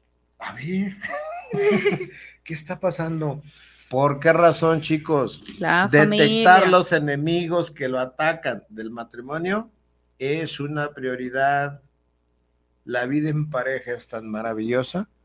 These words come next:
Speaker 1: pero si no sabes qué es eso, si no estás preparado, ojo.
Speaker 2: Exactamente.
Speaker 1: Acuérdense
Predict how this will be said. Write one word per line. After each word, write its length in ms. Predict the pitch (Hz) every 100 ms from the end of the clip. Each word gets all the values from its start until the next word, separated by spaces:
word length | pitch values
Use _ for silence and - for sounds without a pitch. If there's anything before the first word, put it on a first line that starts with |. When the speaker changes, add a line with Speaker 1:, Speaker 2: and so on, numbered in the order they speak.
| _ _ _ _
Speaker 1:
pero 240 | 107 104
si 180 | 101 104
no 160 | 104 151
sabes 380 | 151 151 113
qué 80 | -
es 160 | 110 -
eso, 380 | 92 - 175 -
si 220 | - -
no 120 | 110 147
estás 260 | 151 147
preparado, 640 | - 147 139 117 120 131 -
ojo. 480 | - 110 104 101 95 _ _ _ _ _ _ _ _ -
Speaker 2:
Exactamente. 720 | 202 - 196 - 190 190 185
Speaker 1:
Acuérdense 680 | - - 127 127 127 110